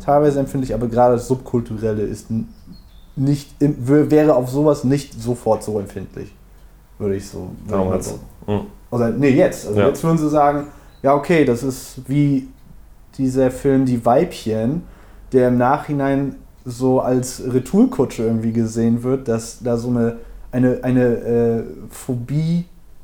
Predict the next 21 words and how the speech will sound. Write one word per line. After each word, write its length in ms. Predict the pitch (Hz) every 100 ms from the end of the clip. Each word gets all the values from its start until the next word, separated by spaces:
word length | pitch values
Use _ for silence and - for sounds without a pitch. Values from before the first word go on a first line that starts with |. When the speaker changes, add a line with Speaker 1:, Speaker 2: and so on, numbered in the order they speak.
| - - -
Speaker 1:
ausgespielt 880 | 151 165 - 123 - 107 104 104
wird, 260 | 117 117 123
so 240 | - 135
eine, 360 | - 117 113 - -
also 240 | 110 113
Parodie, 500 | - 123 117 113 127 135
parodistisch 540 | 123 123 135 135 123
ausgespielt 540 | 110 139 123 - 113 117
wird. 140 | 120
Das 180 | 113 -
war 180 | 117 117
irgendwie 300 | 113 117 117
so, 280 | 107 113 117 - - -
was 240 | 120 117 -
wäre, 200 | 131 123
wenn 120 | 117
Frauen, 640 | 113 - 120 135 135 131 - - - - - - - -
äh, 460 | 127 127 123 120 120 - - - 123 123 - - - - -
neue, 300 | 131 170 170
moderne 420 | 131 127 139 135
Frauen 480 | - 131 135 135